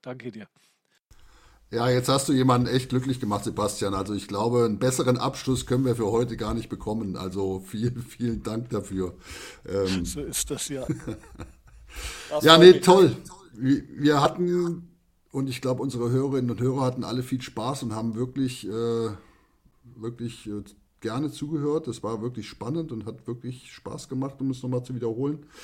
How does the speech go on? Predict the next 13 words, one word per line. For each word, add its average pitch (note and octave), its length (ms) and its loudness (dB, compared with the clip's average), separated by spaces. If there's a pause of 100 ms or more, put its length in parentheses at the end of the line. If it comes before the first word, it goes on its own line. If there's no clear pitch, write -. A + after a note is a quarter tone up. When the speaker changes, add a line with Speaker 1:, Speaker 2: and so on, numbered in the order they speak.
(340)
Speaker 2:
Und, B2 360 6
ähm, A2+ 420 0
zum A2 180 -2
Abschluss - 420 0
darfst D3 300 -2
du - 20 -6
dich B2 160 0
natürlich B2 480 -2
auf A2 160 -6
unserer, G2+ 1200 0
äh, - 20 -4
Playlist G#2+ 500 -4
verewigen. F2+ 800 -6